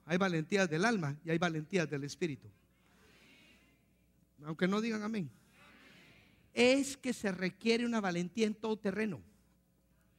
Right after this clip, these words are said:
Porque hay gente que es valiente en lo físico, pero cobarde en lo anímico.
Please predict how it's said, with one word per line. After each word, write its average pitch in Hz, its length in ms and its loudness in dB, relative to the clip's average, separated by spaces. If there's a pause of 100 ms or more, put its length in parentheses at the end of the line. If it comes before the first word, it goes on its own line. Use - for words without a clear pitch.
(340)
Porque 180 200 4
hay 208 40 6
gente 220 300 4
que 220 80 2
es 196 80 2
valiente 202 400 4
en 170 60 0
lo 165 80 0
físico, 208 440 -4 (540)
pero 156 180 0
cobarde 165 400 0
en 147 60 -2
lo 139 80 -2
anímico. 147 440 -4